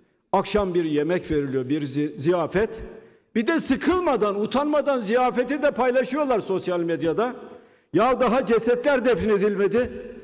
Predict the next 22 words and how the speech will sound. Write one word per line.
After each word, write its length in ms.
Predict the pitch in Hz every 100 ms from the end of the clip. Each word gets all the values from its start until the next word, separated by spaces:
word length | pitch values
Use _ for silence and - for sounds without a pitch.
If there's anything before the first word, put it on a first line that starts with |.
| - _ _
Sizin 320 | - 165 247
yediğiniz 560 | 233 233 220 247 202 151
yemek 380 | 196 208 190
değil, 180 | 220 185
yediğiniz 480 | 151 175 220 226 160
insan 360 | 160 147 220 226
eti 260 | 170 170
bili-, 180 | 165 147
biliyor 280 | 185 269 330
musunuz 400 | 202 - 139 117
siz? 140 | 120 - - - - 185
İnsan 300 | 226 175 302
eti 200 | 269 202
yiyorsunuz 480 | 196 165 139 131 107 -
siz. 80 | - - - - - - - - - - - - - - - - - - - - - - - - - - - - - - - - - - - - - - - - - - - -
Tabii 240 | 247 247
hemen 300 | 240 294 269
arkadaşlarımız, 960 | 247 185 196 185 - 156 143 117 - - - _ _ _ _ _ -
grup 300 | 196 196 196
başkan 400 | 185 - 185 175
vekilimiz 560 | 170 170 160 160 151
vardı, 420 | 160 156 139 151